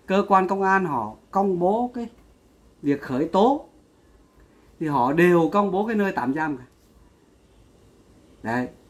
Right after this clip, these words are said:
Thí dụ như là bà Hằng cũng công bố, không có công bố ngay ban đầu, nhưng mà về sau đó thì họ sẽ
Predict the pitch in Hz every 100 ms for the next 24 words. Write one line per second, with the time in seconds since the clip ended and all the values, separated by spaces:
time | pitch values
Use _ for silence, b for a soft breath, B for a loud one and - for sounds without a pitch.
0 | _ _ - - - _ - - _ _
1 | - - 175 190 120 131 160 165 156 127
2 | 127 135 117 - _ _ _ _ _ _
3 | _ _ _ _ _ _ _ - - _
4 | _ - 120 180 175 170 160 156 190 -
5 | _ 196 202 220 220 196 185 226 214 190
6 | 180 175 151 135 - b b b - 190
7 | 190 151 143 143 185 185 180 214 202 143
8 | 123 117 120 120 180